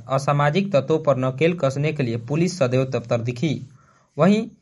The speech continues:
चनारी थाने की पुलिस ने विभिन्न गली मोहल्लों में जुआड़ियों के द्वारा, जो कि जुआ का अड्डा बनाकर बैठे हुए थे, उनको खदेड़ा गया और उन पर कड़ी कार्रवाई भी करने का आदेश प्राप्त हुआ, ऐसा, अ,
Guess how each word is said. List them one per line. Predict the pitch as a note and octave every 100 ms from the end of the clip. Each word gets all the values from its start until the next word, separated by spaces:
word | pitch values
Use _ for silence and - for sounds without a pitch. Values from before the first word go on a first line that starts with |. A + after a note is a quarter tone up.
| _ _ _ -
चनारी | D#3 D#3 G3
थाने | G3 D3 D#3+
की | E3
पुलिस | D3+ C#3+ D#3+ E3+
ने | B2 A2+ - - _ _
विभिन्न | B2 D3 G3 B3 B3+ - _ _
गली | B2 C#3 E3 G3+
मोहल्लों | D#3+ D#3 D#3+
में | E3+ D#3+ C3+ A#2+ B2
जुआड़ियों | B2+ C#3 C#3 D#3+ F3+
के | E3+
द्वारा, | C3+ C#3 C#3 A2+ A2
जो | A#2 C#3+
कि | D#3+
जुआ | C3+ D3 E3
का | D3
अड्डा | C3 C3+ C#3+
बनाकर | C3 B2+ B2 A#2
बैठे | A#2+ A#2+ D3+
हुए | C3 A#2 A#2+
थे, |
उनको | A2+ C3+ F3
खदेड़ा | F3 C3 A#2+ C3 D3
गया | D3 B2 A2+ - - _
और | B2 C#3+
उन | D#3
पर | F#3 F3
कड़ी | - E3
कार्रवाई | E3 C3 B2 C3
भी | B2+ A#2+ A#2 - -
करने | C3+ C3+ D#3+
का | C#3 G#2+ - - - _ _
आदेश | C3+ C#3 F#3 G3
प्राप्त | E3 D#3 D#3 -
हुआ, | C3+ A#2+ -
ऐसा, | D3 E3
अ, | F#3